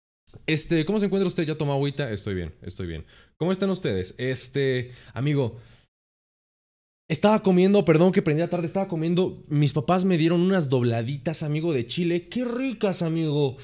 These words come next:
¡Qué ricas! Pero pican un huevo, amigo. Pican un huevo, me va a arder la panza.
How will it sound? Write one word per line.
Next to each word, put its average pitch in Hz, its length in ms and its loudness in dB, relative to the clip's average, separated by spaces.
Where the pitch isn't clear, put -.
¡Qué 254 120 -2
ricas! 226 580 0
Pero 196 320 6
pican 226 340 2
un 247 240 2
huevo, 233 420 8
amigo. 208 640 8
Pican 226 320 0
un 240 180 -4
huevo, 247 220 -2
me 214 160 4
va 233 100 6
a 254 40 4
arder 247 280 4
la 202 240 4
panza. 233 480 0